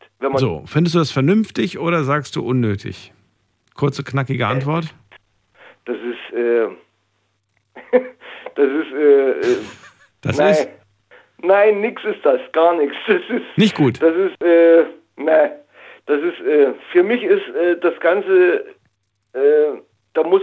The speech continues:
Speaker 1: jemand Geld verdienen. An den ganzen Maskenverkauf muss
Speaker 2: Mhm.
Speaker 1: jemand, mel-, äh, Mund-Nasenschutz, besser gesagt, muss jemand Geld verdienen.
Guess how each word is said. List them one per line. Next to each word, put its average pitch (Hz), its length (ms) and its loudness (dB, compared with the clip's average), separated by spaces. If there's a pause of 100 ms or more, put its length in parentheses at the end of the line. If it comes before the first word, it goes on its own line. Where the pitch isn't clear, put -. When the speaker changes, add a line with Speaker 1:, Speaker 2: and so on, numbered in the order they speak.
(120)
Speaker 1:
jemand 175 320 2
Geld 156 200 2
verdienen. 120 420 -12 (140)
An 131 140 -4
den 127 140 -2
ganzen 127 320 -4
Maskenverkauf 120 840 -4
muss 131 200 -8
Speaker 2:
Mhm. - 60 -8
Speaker 1:
jemand, - 320 -4
mel-, 117 240 -2 (340)
äh, 120 300 0
Mund-Nasenschutz, 147 960 -2
besser 131 220 -4
gesagt, 135 360 -2
muss 143 160 -2
jemand 123 280 -2
Geld 117 220 -4
verdienen. 117 380 -14